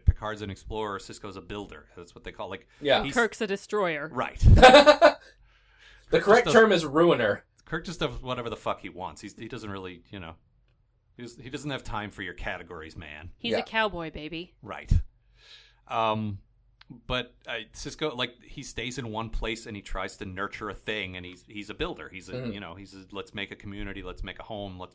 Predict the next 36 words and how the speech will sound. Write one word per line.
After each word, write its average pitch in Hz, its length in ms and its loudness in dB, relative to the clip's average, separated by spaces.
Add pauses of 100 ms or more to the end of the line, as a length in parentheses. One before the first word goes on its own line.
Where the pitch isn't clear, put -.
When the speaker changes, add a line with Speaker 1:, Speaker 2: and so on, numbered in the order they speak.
Speaker 1:
you 107 80 -16
know, 85 140 -14
like, 90 160 -18
that's 95 180 -14
his 101 180 -14
thing. 120 200 -14 (320)
And 120 220 -10 (680)
it's - 220 -14
nice 131 200 -6
to - 80 -6
give 123 220 -8
him 120 160 -6
a 113 40 -4
literal 101 640 -8
thing 107 440 -10
where 90 140 -10
that 92 140 -8
actually 90 260 -10
happens, 98 360 -8
where 90 100 -12
he's 87 120 -18
literally 90 320 -12
building 85 380 -14
a 85 40 -20
thing. - 300 -18 (300)
Speaker 3:
And 269 200 -14
along 247 380 -10
those 220 240 -12
lines, 170 460 -12
um, 165 420 -14 (540)
you, 185 320 -16 (120)
Al 190 240 -10
made 170 160 -10
a 160 40 -12
good 165 240 -16
point 165 480 -16